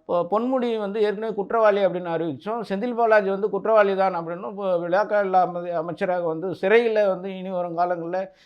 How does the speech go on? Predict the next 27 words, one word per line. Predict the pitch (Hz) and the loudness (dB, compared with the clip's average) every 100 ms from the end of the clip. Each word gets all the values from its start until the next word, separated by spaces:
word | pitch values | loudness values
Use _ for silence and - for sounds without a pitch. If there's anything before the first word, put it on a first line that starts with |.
| _ | _
திமுக | 202 208 190 | -6 0 4
அரசாங்கம் | 175 151 165 180 190 | 4 2 -2 -4 -4
சிறைச்சாலைகள்ல | 190 202 190 185 175 170 180 | -2 -2 0 0 2 0 -2
தங்களுடைய | 165 160 156 147 | -2 0 2 2
அமைச்சர் | 165 202 170 156 151 156 - _ | -2 -2 -4 -4 -10 -10 -14 _
அவையை | - 160 196 185 | 2 6 6 6
நடத்தும் | 160 151 165 | 4 2 2
அப்படின்னு | 160 139 143 135 98 | 0 0 -4 -8 -2
பல | 165 220 233 | 0 2 2
கருத்துக்களை | 185 185 202 196 185 180 | 2 0 0 0 2 2
பதிவு | 156 151 156 | 0 -2 -2
செய்யறதை | 156 143 139 | -2 -4 -4
நம்ம | 160 143 127 | -4 -4 -4
பார்க்குறோம். | 131 127 139 101 147 | -2 -2 -2 -8 -10
இப்போ | 151 175 165 156 151 - _ | -8 -4 -2 -2 -4 -12 _
அந்த | - 160 165 | -4 0 4
சமீபத்துல | 190 226 226 226 220 | 4 4 0 2 2
வந்து | 202 208 | 0 -2
கிளாம்பாக்கம், | 196 202 226 220 208 202 185 165 151 | 4 4 4 4 2 0 -4 -6 -6
ஆ, | 156 143 | -6 -4
பஸ் | 139 165 208 | -2 -2 -2
நிலையத்தை | 220 202 185 180 180 | 0 2 2 0 -2
திறந்ததுல | 160 165 165 160 165 180 165 | 0 -2 0 -2 0 0 0
எந்த | 170 | 0
அளவுக்கு | 190 196 185 - 175 | 0 0 -2 -4 -2
கொள்ளையடித்திருக்கிறார்கள் | 220 220 175 175 165 160 151 151 147 139 | 0 0 -2 -2 2 2 0 -2 -4 -6
அப்படின்ற | 147 147 147 127 | -4 -2 0 -2